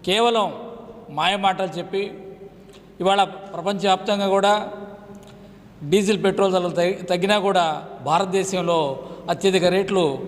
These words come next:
ప్రపంచంలో ఎక్కడ లేని రేట్లు కూడా భారతదేశంలో ఇవాళ వసూలు చేస్తున్నటువంటి పరిస్థితులు ఉన్నాయి. కాబట్టి ఈనాడు మళ్ళీ భారతదేశానికి మంచి రోజులు రావాలంటే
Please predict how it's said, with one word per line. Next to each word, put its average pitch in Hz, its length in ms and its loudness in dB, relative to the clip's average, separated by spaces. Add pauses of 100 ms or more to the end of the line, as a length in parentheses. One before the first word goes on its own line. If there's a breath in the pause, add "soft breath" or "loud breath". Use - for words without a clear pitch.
(320)
ప్రపంచంలో 202 420 0
ఎక్కడ 254 220 4
లేని 233 220 4
రేట్లు 190 280 -2
కూడా 180 200 2
భారతదేశంలో 156 680 0
ఇవాళ 147 240 -2
వసూలు 139 280 -6
చేస్తున్నటువంటి 123 460 -8
పరిస్థితులు 123 400 -12
ఉన్నాయి. 104 240 -10 (520 loud breath)
కాబట్టి 185 380 0 (680 loud breath)
ఈనాడు 214 400 2 (640)
మళ్ళీ 208 280 2
భారతదేశానికి 196 840 -2
మంచి 170 320 -2
రోజులు 196 320 4
రావాలంటే 190 500 2